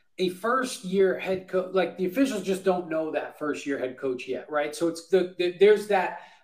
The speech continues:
there's going to be kind of a learning curve to,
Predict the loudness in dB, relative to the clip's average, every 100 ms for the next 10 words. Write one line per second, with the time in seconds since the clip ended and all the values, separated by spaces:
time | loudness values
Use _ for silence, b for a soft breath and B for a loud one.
0 | _ 8 8 4 0 2 4 0 -4 -6
1 | -6 -2 0 0 -2 -4 -6 -2 -2 -2
2 | -2 -2 -4 -6 -6 -2 0 0 -2 -10
3 | _ -10 -8